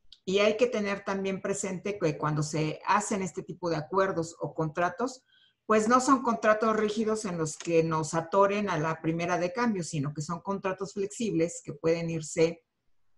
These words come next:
renovando como va evolucionando la,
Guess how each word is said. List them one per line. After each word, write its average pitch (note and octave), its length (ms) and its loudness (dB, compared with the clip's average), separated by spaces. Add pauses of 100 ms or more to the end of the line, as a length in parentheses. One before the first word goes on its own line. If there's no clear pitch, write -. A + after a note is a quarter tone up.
renovando E3 920 2
como D3+ 300 0
va E3 240 4
evolucionando D#3 840 0
la, D3 460 2